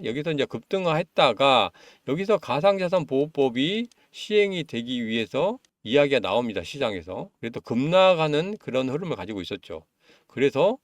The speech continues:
저점을 찍어댑니다. 야, 저점을 찍어댈 때가 뭐였습니까? 여기서 바로 상장 폐지가 나왔을 때예요. 그런 다음에 급등하는 그런 흐름을 보였습니다. 이거예요, 이거. 자, 그리고 또 하나, 규제 속으로 들어가는 한국 가상자산 산업.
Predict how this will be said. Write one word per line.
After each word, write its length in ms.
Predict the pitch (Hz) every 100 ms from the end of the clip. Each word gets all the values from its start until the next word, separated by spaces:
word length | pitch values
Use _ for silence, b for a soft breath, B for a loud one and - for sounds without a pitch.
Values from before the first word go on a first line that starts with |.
| _ _ _ _
저점을 500 | - 147 - 147 143
찍어댑니다. 800 | - - 214 165 117 92 87 139
야, 180 | 165 165
저점을 480 | 117 - 170 196 160
찍어댈 320 | 196 190 185
때가 240 | 165 156 123
뭐였습니까? 600 | 131 165 - 151 139 113
여기서 380 | 127 139 131
바로 400 | 135 120 120 127
상장 420 | 135 170 175 180 165
폐지가 600 | 165 135 117 92 123 110
나왔을 420 | 90 110 - 113
때예요. 380 | - 90 80 -
그런 260 | - 175 170
다음에 500 | 139 123 113 196 285 _ _ _ _
급등하는 800 | - 160 - 196 175 139 143 190
그런 320 | - 117 131
흐름을 360 | 117 165 170 151
보였습니다. 640 | 101 113 104 90 82 80 _ _
이거예요, 480 | 117 139 208 135 90
이거. 300 | 85 85 - _
자, 220 | 147 117
그리고 300 | - 214 196
또 160 | 165 226
하나, 400 | 240 135 113 202 _ _ _ _
규제 360 | - 127 175 240
속으로 300 | - 233 208
들어가는 520 | 151 143 139 123 156
한국 600 | 139 180 180 151 175 233
가상자산 840 | - - 131 147 143 135 95 117 120
산업. 320 | - 127 78